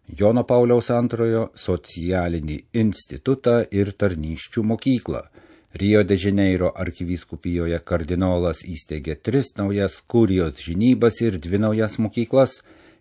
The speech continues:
vikariatą bažnyčios kilnojamam ir nekilnojamam turtui valdyti, vikariatą socialiniams artimo meilės darbams,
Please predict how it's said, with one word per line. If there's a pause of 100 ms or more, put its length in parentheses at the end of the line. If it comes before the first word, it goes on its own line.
vikariatą
bažnyčios
kilnojamam
ir
nekilnojamam
turtui
valdyti, (380)
vikariatą
socialiniams
artimo
meilės
darbams,